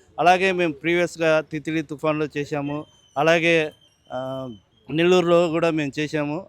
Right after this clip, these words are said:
అలాగే విజయవాడ బుడమేరు ఇన్సిడెంట్లో కూడా మేము పార్టిసిపేట్ చేశాము. మేము ఎటువంటి పరిస్థితులలో అయినా కూడా, ఎటువంటి,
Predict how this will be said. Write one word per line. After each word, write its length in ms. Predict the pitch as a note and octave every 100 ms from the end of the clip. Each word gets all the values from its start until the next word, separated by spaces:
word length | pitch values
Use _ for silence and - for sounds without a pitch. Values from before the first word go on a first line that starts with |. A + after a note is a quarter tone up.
| C#3
అలాగే 340 | D#3+ E3+ E3+
విజయవాడ 560 | D#3 D3 E3+ E3+ D#3 D#3
బుడమేరు 640 | C3+ D3+ E3 F3 E3+ E3
ఇన్సిడెంట్లో 480 | D#3 D3 D3+ D3+ D3
కూడా 340 | D3 D#3 E3+ A3+ _ _ -
మేము 300 | D3+ D3 B2+
పార్టిసిపేట్ 420 | D3+ D#3 - D#3
చేశాము. 500 | C#3+ C#3+ C#3+ C#3 D#3 A3+ _ _ -
మేము 460 | E3 E3 F3+ E3+ F3
ఎటువంటి 460 | D3 D3 G3 G#3 F#3
పరిస్థితులలో 680 | G3 F3+ - E3 F3+ F3+
అయినా 240 | F3 F3 E3
కూడా, 360 | D#3+ D#3 F3 G3
ఎటువంటి, 640 | C#3 E3 F3+ F3+ F3 D#3+